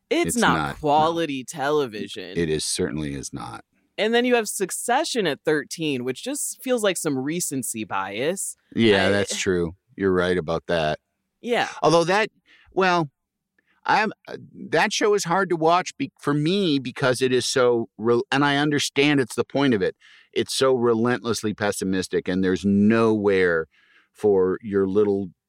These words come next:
Speaker 2: tender heart to alight on a character. You know,
Speaker 1: Yeah.
Speaker 2: they're all fucking awful people.
Speaker 1: <laughs>
Speaker 2: Uh, and even,
Speaker 1: Yes.
Speaker 2: like, the, the best people who are, like, ancillary character,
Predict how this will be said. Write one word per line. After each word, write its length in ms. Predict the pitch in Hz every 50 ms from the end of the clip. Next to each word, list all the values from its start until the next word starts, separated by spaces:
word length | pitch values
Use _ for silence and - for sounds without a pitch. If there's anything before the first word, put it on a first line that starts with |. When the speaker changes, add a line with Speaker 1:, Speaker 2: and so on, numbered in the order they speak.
| -
Speaker 2:
tender 400 | - - 120 110 110 101 101 90
heart 400 | 85 - - 104 101 95 92 - _ - -
to 300 | - 110 98 92 92 - -
alight 520 | 92 95 92 87 92 98 98 95 90 - - -
on 200 | 85 87 87 85
a 40 |
character. 680 | - - - 95 92 92 90 82 _ - 78 69 67 - _ _ _ _ _ _ _ _ _ -
You 100 | 92 92
know, 100 | 87 82
Speaker 1:
Yeah. 60 | 80 78
Speaker 2:
they're 160 | 95 92 - -
all 320 | - 101 107 107 104 95 90
fucking 380 | - - - 98 90 - 92 82 -
awful 380 | 85 90 90 87 - - 85 -
people. 380 | - 95 92 87 - 82 90 - - - - - - -
Speaker 1:
<laughs> 60 | 277 - - _ _ - - _ _ -
Speaker 2:
Uh, 520 | 101 196 190 - - 175 170 82 82 76 - - - - 131
and 120 | 127 139
even, 280 | 143 156 165 175 180 175
Speaker 1:
Yes. 60 | 165
Speaker 2:
like, 260 | 156 147 139 107 110
the, 180 | 127 131 131 107 _
the 180 | 120 127 127 123
best 560 | 113 101 85 131 131 143 147 - - - - -
people 420 | 120 117 104 - 104 95 98 95
who 80 | 101 110
are, 100 | 107 101
like, 240 | 98 101 101 - - 104
ancillary 640 | 117 123 135 139 - 127 120 113 110 110 110 104
character, 520 | - - 117 117 117 117 107 - - 101